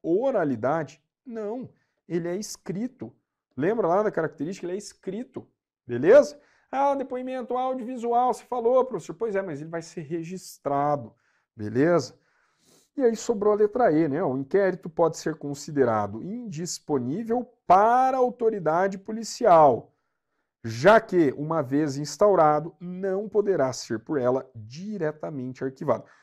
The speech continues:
Cuidado, tá? Ó, ele trouxe aqui, ó, indisponível.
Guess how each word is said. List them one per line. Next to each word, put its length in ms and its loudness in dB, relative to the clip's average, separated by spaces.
Cuidado, 460 4
tá? 140 4
Ó, 100 8
ele 120 2
trouxe 420 4
aqui, 200 0
ó, 260 4
indisponível. 1700 -2